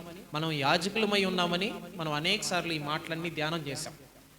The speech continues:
అయితే దేవునికి దాసులు. ఒకప్పుడు దేనికి దాసులం?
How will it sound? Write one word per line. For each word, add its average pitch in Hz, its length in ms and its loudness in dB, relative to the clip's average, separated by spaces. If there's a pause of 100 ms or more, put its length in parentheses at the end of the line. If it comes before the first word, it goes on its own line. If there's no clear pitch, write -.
(600)
అయితే 185 640 2
దేవునికి 262 760 4
దాసులు. 147 560 -2
ఒకప్పుడు 240 380 -2
దేనికి 220 380 4
దాసులం? 190 680 0